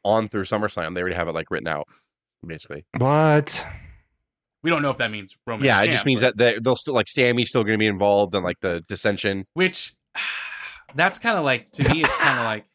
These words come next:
Speaker 3: well, I was gonna say, to me, that's kinda where, like, the curse comes in of it, of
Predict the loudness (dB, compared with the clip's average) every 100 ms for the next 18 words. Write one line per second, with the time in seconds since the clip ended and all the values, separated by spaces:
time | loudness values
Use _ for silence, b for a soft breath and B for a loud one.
0 | _ _ _ _ _ _ 2 4 2 2
1 | -2 -4 -4 -4 -4 -2 -2 -2 -2 -2
2 | -2 -4 -4 -6 -16 -14 -14 -12 -10 -10
3 | -10 -14 -16 -10 -8 -8 -10 _ -10 -10